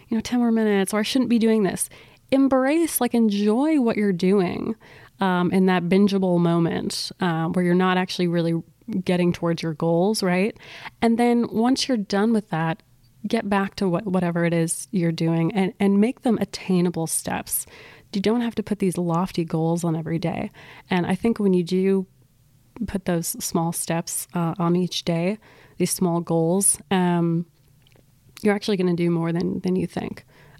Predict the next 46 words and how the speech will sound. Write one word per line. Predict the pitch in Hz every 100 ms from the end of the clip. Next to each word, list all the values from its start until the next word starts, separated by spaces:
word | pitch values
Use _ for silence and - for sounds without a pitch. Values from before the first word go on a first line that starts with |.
| -
Um, | 156 - -
because | 202 196 190
there's | 202 202
nothing | 214 214 214 202 208 185 170
worse | 165 170 -
than | 185 175
being | 175 175 165
discouraged | 180 - 156 151 160 -
by | 170
not | 170 147
meeting | 190 185 185 226 - - -
a | 190
lofty | 170 151 - 165
goal | - -
that | - 190
you | 196
put | -
on | -
yourself | - 190 - -
for | 196
the | 185
day. | 202 - 208
And | 226 190
then | 180
it's | 180 -
just, | - - - 202
again, | - 175 -
a | 196
domino | 185 175 170 165
effect. | 175 - 170 - - - - -
The |
next | 180 156 -
day | 180
comes, | 175 - 165 160 165 - - - - - - _ -
"Oh, | 214 233
I | 220
didn't | 233 240
do | 254
it | 233
yesterday." | 262 - 202 190 202
It's | 214
like | 220 -
the | 214
self-fulfilling | - 220 - 214 202 196
prophecy, | 202 185 185 196 170
right? | 170 175